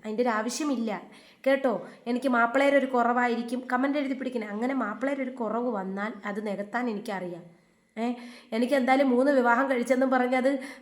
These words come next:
വെറുതെ ഒളിച്ചോടി പ്രേമിച്ച് വിവാഹം കഴിച്ചതല്ല. നിങ്ങൾ മനസ്സിലാക്കുക, എനിക്ക് ജീവിതം സമ്മാനിച്ച മൂന്ന് മക്കളുണ്ട്. അപ്പോൾ ഈ മക്കളെ നോക്കി ഞാൻ വീട്ടു പണിക്കും ബാക്കി കാര്യത്തിനും ഞാൻ പറഞ്ഞിട്ടുണ്ടല്ലോ,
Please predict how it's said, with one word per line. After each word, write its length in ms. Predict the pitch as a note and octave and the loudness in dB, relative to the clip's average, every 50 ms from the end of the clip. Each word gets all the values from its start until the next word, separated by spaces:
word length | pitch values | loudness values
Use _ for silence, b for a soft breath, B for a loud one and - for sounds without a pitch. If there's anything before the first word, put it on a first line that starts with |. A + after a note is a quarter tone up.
| B A#3 | B 4
വെറുതെ 280 | B3 B3 B3 A#3 C#4 C#4+ C4+ | 4 4 6 6 6 6 6
ഒളിച്ചോടി 380 | A#3+ A#3+ A#3 A#3+ C#4 C4 C4+ C4+ C4+ | 6 4 4 4 4 4 4 4 2
പ്രേമിച്ച് 380 | C4+ B3 A#3+ B3 B3 B3+ C4 D4 C#4 | 2 2 4 4 2 2 0 2 2
വിവാഹം 240 | B3+ A#3+ A#3 B3 C4+ C4 | 2 2 2 2 2 2
കഴിച്ചതല്ല. 520 | C4+ B3+ C4 D4 C#4+ C#4 A#3+ A3 A#3 B3+ B3 G3+ - - - | 2 2 0 -2 0 0 0 0 2 2 0 0 0 -4 -8
നിങ്ങൾ 160 | G#3 A3+ B3 B3 A#3 | -4 -2 0 0 0
മനസ്സിലാക്കുക, 560 | G#3+ A3 A#3 - C#4 B3+ A#3+ A#3+ - G#3+ F#3 F3 - B B B B B B B - | -2 -2 -4 -2 0 0 0 -2 -4 -6 -6 -6 -8 B B B B B B B -10
എനിക്ക് 200 | G#3+ G#3 A#3 A#3+ G3 A3 | -8 -6 -4 -4 -4 -4
ജീവിതം 300 | A3 A#3+ B3 D4 D4+ D4 C#4+ | -4 -4 -2 -2 -2 -2 -2
സമ്മാനിച്ച 400 | A#3+ A#3 B3 B3 B3+ B3 B3+ C#4 B3 A#3 | -2 0 0 0 0 0 -2 0 0 0
മൂന്ന് 160 | A3+ A#3+ C4 B3+ A3+ | 0 0 0 0 -2
മക്കളുണ്ട്. 520 | G#3 - - - C4 C4+ A#3+ G#3 F#3 F3+ E3+ - - - - _ | -4 -6 -6 -2 -2 0 0 -2 -4 -6 -8 -10 -16 -20 -20 _
അപ്പോൾ 140 | - - G3+ | -10 -6 -4
ഈ 40 | A3 A3+ A3 | -2 -2 -4
മക്കളെ 300 | G#3 A3 - B3+ C4 C#4 C4 | -4 -2 -2 0 0 2 0
നോക്കി 280 | A#3 A3 - A#3+ A3 A#3 A#3+ G#3+ | 0 -2 -4 -6 -8 -8 -6 -6
ഞാൻ 100 | G3+ A3 A3+ | -6 -4 -4
വീട്ടു 240 | G#3+ G#3 A3 - C4 B3 | -4 -6 -2 -2 -2 -2
പണിക്കും 340 | A3+ G#3+ G3+ G#3 - A#3+ A#3+ A#3 B B B B B B A3 | -2 -4 -4 -4 -4 -4 -4 -4 B B B B B B -4
ബാക്കി 240 | A3 A3+ A3+ A#3+ A3+ - | -2 -2 -2 -4 -2 0
കാര്യത്തിനും 420 | A#3 A3 G#3 A3 A3 A3 A3 A3+ | 0 0 0 -2 -2 -2 -4 -2
ഞാൻ 100 | C4+ D4+ D4+ | -4 0 0
പറഞ്ഞിട്ടുണ്ടല്ലോ, 540 | D#4 D4+ D4+ D#4+ D4 D#4 D4+ D4 D#4 D4+ | 0 0 0 -2 -2 -2 0 2 2 0